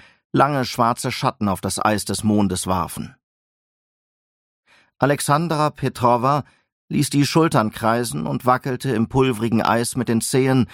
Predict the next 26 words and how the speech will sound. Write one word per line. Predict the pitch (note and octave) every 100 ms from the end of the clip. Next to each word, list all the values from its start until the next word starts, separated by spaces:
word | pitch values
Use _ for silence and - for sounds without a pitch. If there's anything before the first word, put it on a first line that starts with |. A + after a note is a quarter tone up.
| - - _ _ -
um | B2+ B2+
die | C3
Blutversorgung | B2 D3 - A#2+ A2 A2+ A2 G#2+
der | G#2
Beine | F#2 A#2+ A#2+ G#2
in | G2
Gang | G2 G2+ F#2+
zu | G#2+
bringen. | G2 G#2+ G#2+ F#2+ - _ _ _ _ _ _ _ _ _ _ _
Seit | A2 C3 D3
schon | - E3+ D#3+
fast | E3 D#3+ -
sechs | D#3+ -
Stunden | D#3+ D#3 -
lag | G#2+ G#2+ A2+ -
sie | A#2+
auf | F2+ -
der | A2+
Kuppe | - C3+ C3 F#2
eines | A#2+ A#2+ C#3+
Höhenzuges, | A#2 F#2+ - A2+ A2 A2 - - - _ _ _
weit | - B2 B2+
entfernt | A#2 A2 C#3 C3 A#2
von | - G2
der | G2 F#2
Wärme | G#2+ A2+ B2+ A2